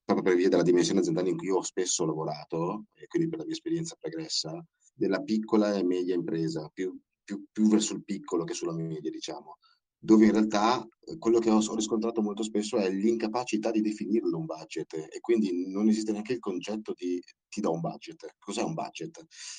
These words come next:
Eh, questo è quello che mi riferivo come D N A aziendale, nel senso che ci sono alcune attività imprenditoriali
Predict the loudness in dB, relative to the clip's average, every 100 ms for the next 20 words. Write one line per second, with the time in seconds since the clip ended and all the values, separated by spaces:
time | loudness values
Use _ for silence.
0 | -18 _ -6 -2 2 2 2 2 0 0
1 | -2 -2 -4 -4 -4 -6 -8 0 2 6
2 | 4 4 2 2 4 2 -2 -8 -2 -2
3 | 0 0 0 -2 -4 -8 _ -6 -4 -4
4 | -4 -4 -4 -2 -2 -2 -6 -6 -8 -6
5 | -6 -4 0 0 0 0 0 0 -2 -10
6 | _ -18 -2 0 2 2 -2 -4 -2 2
7 | 4 4 2 0 -2